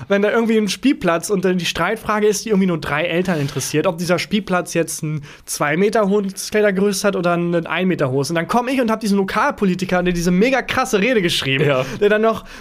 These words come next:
Speaker 1: mit so Argumenten und so völlig drin aufgeht und es geht aber eigentlich nur in so einem
Speaker 2: Und
Speaker 1: scheiß
Speaker 2: das Ganze
Speaker 1: Klettergerüst.
Speaker 2: vorm, vorm Elternbeirat einfach.
Speaker 1: Ja, genau.
Speaker 2: Ähm, aber ich glaub,
Speaker 1: Die
Speaker 2: so
Speaker 1: Rede
Speaker 2: richtig,
Speaker 1: seines Lebens
Speaker 2: wich-,
Speaker 1: irgendwie.
Speaker 2: wie ich dich einschätze, wenn du zwei Monate hättest, um dich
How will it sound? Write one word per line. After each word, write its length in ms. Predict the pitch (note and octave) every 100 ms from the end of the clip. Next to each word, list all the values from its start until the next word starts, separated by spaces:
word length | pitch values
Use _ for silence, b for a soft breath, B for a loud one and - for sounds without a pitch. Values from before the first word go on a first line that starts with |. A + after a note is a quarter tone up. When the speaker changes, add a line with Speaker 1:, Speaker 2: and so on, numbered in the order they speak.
| -
Speaker 1:
mit 100 | G#3
so 100 | A3
Argumenten 800 | G#3+ A3 G#3+ A#3+ C4 B3+ A3+ A#3
und 160 | A3+
so 100 | G#3
völlig 400 | G#3 - B3 B3 G3+
drin 140 | A3
aufgeht 500 | G3+ A#3 C4+ - A#3
und 120 | G3+
es 120 | F#3+ F#3
geht 140 | G#3+
aber 160 | F#3+ F3
eigentlich 200 | F#3+ F3+
nur 140 | F#3
in 60 | F#3
so 120 | F3
einem 100 | F3
Speaker 2:
Und 60 | A#2
Speaker 1:
scheiß 220 | F3 F3
Speaker 2:
das 0 |
Ganze 260 | F3+ E3+ D3
Speaker 1:
Klettergerüst. 320 | B2+ - B2+
Speaker 2:
vorm, 340 | - A#2 A#2
vorm 260 | A2+ - G#2+
Elternbeirat 720 | A2 A#2 A2 F#2+ F#2+ F#2+ G2
einfach. 120 | - F#3+
Speaker 1:
Ja, 160 | G3+
genau. 360 | F#3+ F#3 G3 E3+
Speaker 2:
Ähm, 200 | C#3 C#3+
aber 220 | - C#3+
ich 80 | -
glaub, 140 | - F3+
Speaker 1:
Die 60 |
Speaker 2:
so 60 | -
Speaker 1:
Rede 100 | A3
Speaker 2:
richtig, 120 | G3+
Speaker 1:
seines 260 | F#3 F#3 E3+
Lebens 440 | F3+ F#3+ E3+ C#3+
Speaker 2:
wich-, 180 | - D3+
Speaker 1:
irgendwie. 160 | D3+ D3 -
Speaker 2:
wie 60 |
ich 60 | D3
dich 180 | F#3+ B3
einschätze, 500 | G3 - F#3 F3+ C#3+
wenn 140 | C#3+
du 120 | D3
zwei 500 | C3 - C#3+ E3+ F3 -
Monate 400 | D3 D#3 C#3 C3+
hättest, 300 | B2 A#2 -
um 160 | B2+
dich 280 | B2 A2 -